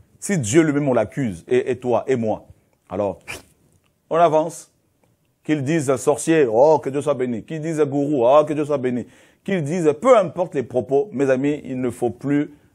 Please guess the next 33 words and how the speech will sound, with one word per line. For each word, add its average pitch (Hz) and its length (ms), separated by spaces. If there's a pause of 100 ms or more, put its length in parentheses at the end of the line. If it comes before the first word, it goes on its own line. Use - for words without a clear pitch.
(160)
accorder 127 800
du 104 180
crédit 117 580
ou 127 120
du 107 180
temps, 120 460 (180)
perdre 123 200
du 104 120
temps, 123 320 (320)
euh, 104 600 (340)
avec 107 300
tout 120 120
ce 110 100
monde-là. 101 480
Avancez 131 760
dans 110 180
votre 110 280
marche 107 420
chrétienne. 95 540 (960)
Voilà. 113 340 (600)
Avancez. 127 460 (500)
Et, 147 200
euh, 110 240 (280)
donc, 175 400
l'odeur 151 340
que - 80
vous 131 200
êtes 147 160
là, 113 280 (1300)
pour 139 160
les, 139 180
pour - 180
certains, 143 420